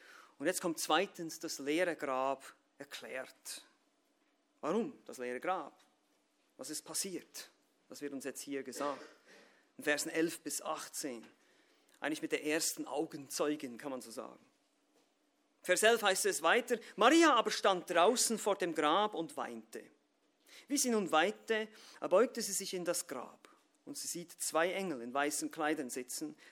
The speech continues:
den einen beim Haupt, den anderen zu den Füßen,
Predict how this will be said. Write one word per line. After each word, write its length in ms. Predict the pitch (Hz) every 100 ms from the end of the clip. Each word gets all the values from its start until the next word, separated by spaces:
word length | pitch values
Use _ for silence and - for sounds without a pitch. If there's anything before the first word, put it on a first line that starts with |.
| _
den 100 | 139
einen 260 | 127 151 151
beim 220 | 147 143
Haupt, 500 | 151 151 156 - - _ _ _
den 120 | - 120
anderen 320 | 139 151 139
zu 100 | 135
den 160 | 147
Füßen, 520 | 139 151 147 - 139